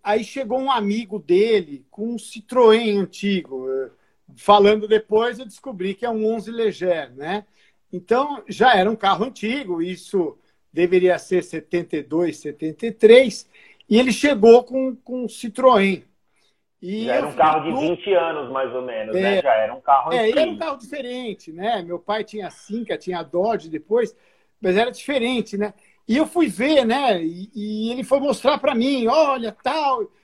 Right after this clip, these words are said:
Speaker 1: e mostrou dentro do carro, né? E, e eu lembro, né, da, da, das linhas do carro, tal.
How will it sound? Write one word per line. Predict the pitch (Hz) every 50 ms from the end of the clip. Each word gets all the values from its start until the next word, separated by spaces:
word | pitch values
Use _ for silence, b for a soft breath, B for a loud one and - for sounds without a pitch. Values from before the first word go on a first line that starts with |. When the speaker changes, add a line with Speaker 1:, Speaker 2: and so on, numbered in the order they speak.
| _ _ -
Speaker 1:
e | 233 254
mostrou | 277 277 233 - - - 247 285 294 269
dentro | 196 240 269 262 - 226
do | 220 196
carro, | - _ - 214 233 269 277 262 247 233 202 175 185 202 196 185 185 170
né? | 180 220 247 269 240 202 180
E, | 175 180 185 196 _
e | 185 185 185 185 180 180
eu | 214 214
lembro, | 185 180 214 247 233 196 190 175 147 143 _ _ _
né, | 151 165 190 180 151 143 139 131
da, | 123 127 143 139 139 139
da, | - 151 147 143
das | 135 - 170 - -
linhas | 170 180 220 226 202 -
do | 233 233
carro, | _ - - 240 294 277 240 190 170 196 - _
tal. | - 208 233 269 247 226 -